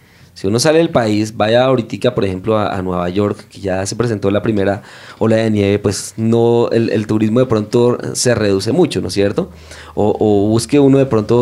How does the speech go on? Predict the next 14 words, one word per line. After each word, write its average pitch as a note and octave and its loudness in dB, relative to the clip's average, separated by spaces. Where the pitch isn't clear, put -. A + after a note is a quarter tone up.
otro B2 0
tipo C3+ 0
de C3 4
destinos A2+ -2
que - 0
de A#2+ 2
pronto G2+ -4
no B2 2
tiene B2 0
como A2+ -4
la G2+ -2
misma G2+ -4
facilidad. A#2+ -2
Claro, D#3 0